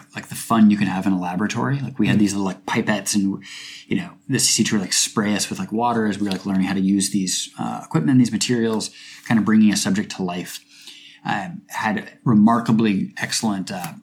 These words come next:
Speaker 1: history teacher in eighth grade, Miss, uh, Miss Atkinson. And she, uh, uh, wanted us to remember one word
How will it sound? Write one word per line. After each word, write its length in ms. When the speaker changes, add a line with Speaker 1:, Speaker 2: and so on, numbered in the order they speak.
Speaker 1:
history 360
teacher 240
in 60
eighth 140
grade, 400
Miss, 260
uh, 220
Miss 180
Atkinson. 640
And 140
she, 320
uh, 240
uh, 220
wanted 280
us 140
to 100
remember 260
one 400
word 460